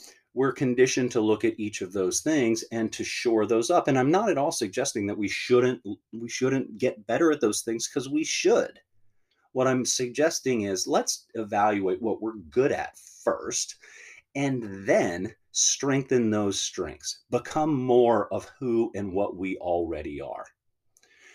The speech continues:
Then look at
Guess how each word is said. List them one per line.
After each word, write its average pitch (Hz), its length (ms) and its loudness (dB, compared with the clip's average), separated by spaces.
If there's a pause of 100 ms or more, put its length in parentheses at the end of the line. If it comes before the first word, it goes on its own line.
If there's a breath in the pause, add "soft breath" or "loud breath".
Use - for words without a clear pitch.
(960 soft breath)
Then 104 540 4 (200)
look 101 340 -2
at 85 320 -2